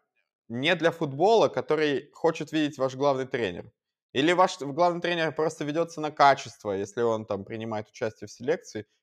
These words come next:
просто какие-то качества в вакууме видит и ведётся на это. Э, тоже неправильно. Но и, э, момент с защитниками, конечно, можно сослаться на это, да, что не осталось защитников, что Казимиру приходится,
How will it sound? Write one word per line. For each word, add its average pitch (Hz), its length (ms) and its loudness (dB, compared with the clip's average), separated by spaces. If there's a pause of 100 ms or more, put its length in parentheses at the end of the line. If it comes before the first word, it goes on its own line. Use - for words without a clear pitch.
просто 147 300 -4
какие-то 139 340 -6
качества 139 480 0
в 104 60 -6
вакууме 104 580 0
видит 147 320 -4 (320)
и 117 80 -2
ведётся 135 500 0
на 92 260 -8
это. - 160 -16 (500)
Э, 101 320 -2
тоже 156 260 4
неправильно. 95 680 -2 (300)
Но 143 180 0
и, 160 220 4 (220)
э, 131 180 4
момент 143 340 0
с 123 40 -14
защитниками, 139 640 -4
конечно, 160 400 -4
можно 147 340 -4
сослаться 120 600 -2
на 87 200 -12
это, 87 160 -14
да, 120 300 0
что 101 600 -4 (300)
не 113 120 -6
осталось 117 440 0
защитников, 123 680 -8
что - 160 -10
Казимиру 110 540 -6
приходится, 104 800 -6